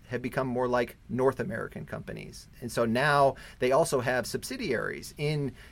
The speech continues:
Canada and in Mexico. And if you're thinking about starting an anti-dumping case and what exporters you want to target, well, you probably don't want to target your subsidiary and stop their trade from coming in. So that's probably also a contributing reason why we've seen many fewer of these types of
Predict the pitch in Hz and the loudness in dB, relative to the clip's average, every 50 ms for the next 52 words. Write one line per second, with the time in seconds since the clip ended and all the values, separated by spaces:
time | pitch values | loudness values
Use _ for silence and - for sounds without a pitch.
0 | - - - 143 127 123 117 101 98 - - - - 95 92 - - - 151 147 | -12 -6 -2 -2 0 0 0 0 -2 -4 -4 -8 -10 -12 -10 -8 -6 -4 -4 -2
1 | 123 120 117 113 - - 113 - - - - - - - - - - - - - | -2 0 -2 -2 -4 -6 -10 -10 -10 -10 -10 -12 -16 -20 -20 -20 -20 -20 -20 -20
2 | - - - - - 143 143 139 156 143 - 233 262 - 269 220 175 127 143 120 | -20 -20 -10 -2 0 2 2 2 2 -2 -2 -4 -4 -4 -2 -2 0 2 4 4
3 | 120 113 - - - - - 151 143 143 143 135 123 113 117 117 110 110 104 110 | 4 4 2 -2 -10 0 6 6 6 8 6 4 0 0 0 0 -2 -2 -2 -2
4 | 151 214 233 226 226 170 139 - - 107 101 - - - - - - - - - | -2 -2 -2 -2 -4 -6 -6 -4 -4 -4 -4 -4 -6 -10 -12 -14 -16 -16 -14 -8
5 | 131 110 107 101 98 110 127 143 - - 131 - - - 131 120 113 110 104 113 | -6 -4 -4 -4 -2 2 2 4 4 2 -4 -8 -6 -4 -2 -2 -2 -2 -4 -6
6 | 110 - 107 104 107 - - - - 233 220 214 - 165 190 226 220 202 - 226 | -6 -6 -6 -6 -6 -4 -4 -2 -2 0 -2 -2 -2 0 -2 -2 -2 -2 -4 -4
7 | 240 226 175 214 214 - - 156 135 110 104 - - 117 110 104 107 - - - | -4 -2 -2 -2 -2 -2 0 -2 -2 -4 -2 0 0 0 2 0 -2 -6 -6 -8
8 | 107 - - 104 - - 175 175 165 135 104 95 - 110 110 98 101 104 - - | -8 -6 -8 -8 -4 -2 0 0 0 0 -2 -2 -2 -2 -4 -6 -6 -8 -10 -8
9 | - 107 95 - - - 135 127 120 - - 107 - - - 107 104 - - 107 | -8 -8 -8 -8 -6 -2 -2 -2 -2 -2 -4 -4 -4 -6 -8 -10 -10 -8 -8 -8
10 | 98 98 98 87 85 87 - - - - - - - - - - 180 233 254 247 | -8 -8 -8 -10 -10 -10 -12 -12 -14 -16 -18 -20 -20 -12 -6 -2 2 2 2 4
11 | - - 196 175 156 147 139 131 135 - - 120 110 - 123 113 - - 120 113 | 6 6 6 6 6 8 8 8 8 6 4 0 0 0 -4 -4 -2 -2 -2 -2
12 | 110 107 104 101 101 - 110 107 104 101 107 104 104 104 104 98 104 98 - - | 0 -2 -2 -2 -4 -4 -6 -6 -6 -6 -6 -4 -4 -2 -4 -4 -4 -8 -8 -8
13 | 110 104 98 90 104 104 107 104 - - 117 - 123 120 117 - - - 117 - | -8 -6 -6 -6 -6 -4 -6 -6 -6 -8 -10 -8 -6 -6 -6 -6 -8 -10 -12 -12
14 | - - - - - - - 101 - | -8 -8 -8 -8 -8 -8 -10 -10 -10